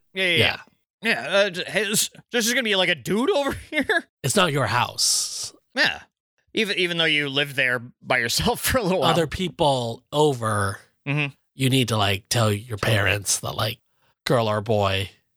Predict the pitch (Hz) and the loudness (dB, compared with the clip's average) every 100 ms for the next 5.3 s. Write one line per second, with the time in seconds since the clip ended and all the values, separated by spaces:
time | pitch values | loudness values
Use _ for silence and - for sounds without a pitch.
0 | _ - 120 104 - 98 - 107 101 98 | _ -2 0 2 0 0 0 -2 -2 -4
1 | 95 92 80 143 139 113 - 123 117 113 | 0 2 2 0 -2 -2 -4 -2 0 0
2 | 110 123 120 110 117 110 110 107 - 214 | -2 -2 -2 0 0 0 -2 -2 0 2
3 | 170 135 120 143 151 147 143 139 127 139 | 2 2 0 -2 -2 -2 -2 -2 -2 -4
4 | 160 139 151 151 127 113 127 117 127 120 | 0 0 2 2 2 0 -2 0 0 2
5 | 101 98 | 0 -2